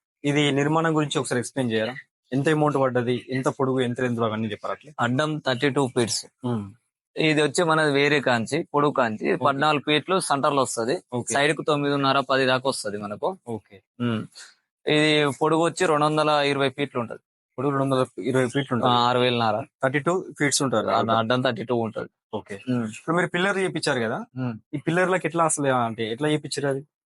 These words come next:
Speaker 2: మనకు టెన్ ఎంఎం, టెన్ ఎంఎం సలాక, ఎయిట్ ఎంఎం సలాక తెచ్చుకున్నాం.
Speaker 1: మ్మ్.
Speaker 2: బార్లు కట్టించి మనకు ఇప్పుడు బిల్డింగ్లు కడితే బార్లు కడతారు చూసినావా?
Speaker 1: ఓకే, ఆ.
Speaker 2: రౌండ్ గా కట్టేసి,
Speaker 1: ఆ.
Speaker 2: ఆ, పుట్టింగ్లు పోసుకొని, మూడు
Speaker 1: ఆ.
Speaker 2: ఫీట్లన్నర పుట్టింగ్ పోసుకొని, నిలబెట్టుకొని
Speaker 1: ఆ.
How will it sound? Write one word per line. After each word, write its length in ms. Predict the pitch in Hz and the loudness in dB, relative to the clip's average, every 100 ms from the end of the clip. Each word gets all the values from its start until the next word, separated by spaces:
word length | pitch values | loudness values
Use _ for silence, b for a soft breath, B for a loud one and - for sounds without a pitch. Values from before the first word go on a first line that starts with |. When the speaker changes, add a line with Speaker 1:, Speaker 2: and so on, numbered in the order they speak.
| _ | _
Speaker 2:
మనకు 200 | 139 143 | 0 0
టెన్ 200 | 123 139 | 0 0
ఎంఎం, 440 | 143 151 151 147 135 | 2 2 2 2 2
టెన్ 200 | 139 135 | 0 2
ఎంఎం 260 | 143 143 | 2 2
సలాక, 340 | 139 139 135 139 | 2 0 0 2
ఎయిట్ 220 | 147 131 | 0 2
ఎంఎం 220 | 135 131 | 2 0
సలాక 280 | 127 123 120 | 2 0 0
తెచ్చుకున్నాం. 520 | 123 110 - 110 123 143 | -2 -4 -6 -6 -4 -2
Speaker 1:
మ్మ్. 240 | 127 104 | -2 -2
Speaker 2:
బార్లు 340 | 95 123 127 135 | 0 2 2 2
కట్టించి 400 | 131 117 127 135 | 0 -2 -4 -2
మనకు 340 | 131 123 117 | 0 0 -2
ఇప్పుడు 540 | 117 120 117 113 110 113 _ _ _ _ - | -2 -2 -2 -2 -4 -8 _ _ _ _ -4
బిల్డింగ్లు 400 | 135 139 151 147 | 0 2 2 2
కడితే 240 | 147 135 | 2 0
బార్లు 300 | 131 127 127 | 2 2 2
కడతారు 280 | 127 120 117 | 2 0 -2
చూసినావా? 340 | 113 110 131 127 | -4 -4 -2 -2
Speaker 1:
ఓకే, 160 | 117 | -2
ఆ. 100 | 110 | -2
Speaker 2:
రౌండ్ 380 | 135 135 143 143 | 0 2 2 2
గా 200 | 147 139 | 2 2
కట్టేసి, 560 | 127 131 127 180 196 - | 2 0 -2 0 -2 -2
Speaker 1:
ఆ. 240 | 120 104 95 143 | -6 -8 -4 0
Speaker 2:
ఆ, 360 | 135 123 123 - - | 2 2 0 -2 -4
పుట్టింగ్లు 320 | 135 160 151 | 0 2 2
పోసుకొని, 540 | 143 139 - 139 156 156 127 | 2 2 0 -2 -2 -4 -2
మూడు 120 | 127 | 0
Speaker 1:
ఆ. 60 | |
Speaker 2:
ఫీట్లన్నర 340 | 113 135 131 127 | 0 0 0 0
పుట్టింగ్ 400 | 127 127 139 135 | -2 -4 -2 0
పోసుకొని, 340 | 127 - 139 | 0 -2 0
నిలబెట్టుకొని 640 | 127 127 127 - 127 123 156 - | 2 2 0 -2 -2 -2 -4 -6
Speaker 1:
ఆ. 240 | 117 104 | -6 -6